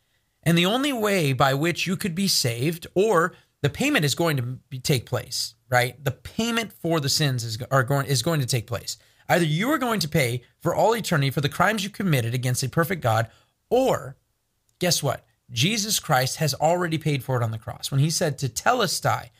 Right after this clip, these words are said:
while he was on the cross in horrible misery, and he cried out, "Tetelestai," it meant paid in full. Your sins have been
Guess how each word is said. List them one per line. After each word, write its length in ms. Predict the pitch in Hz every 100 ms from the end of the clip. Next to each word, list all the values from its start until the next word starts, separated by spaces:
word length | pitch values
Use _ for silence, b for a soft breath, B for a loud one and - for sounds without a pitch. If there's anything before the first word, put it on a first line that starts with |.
| b
while 140 | - 143
he 80 |
was 120 | 147 160
on 160 | 214
the 80 | 233
cross 440 | - 135 117 123 -
in 320 | 160 208 208 B B B _
horrible 500 | - 262 311 233 185
misery, 920 | 151 175 320 269 156 123 123 123 123 _ _ _ _ _ -
and 120 | 147
he 120 | 180
cried 240 | 196 214 175
out, 160 | 160
"Tetelestai," 640 | 147 - 131 123 - 117 113
it 80 | 120
meant 200 | 120 -
paid 280 | 156 156
in 120 | 131 120
full. 240 | 120 110
Your 260 | 110 147 147
sins 560 | - - 220 156 156
have 160 | 143 127
been 260 | 143 127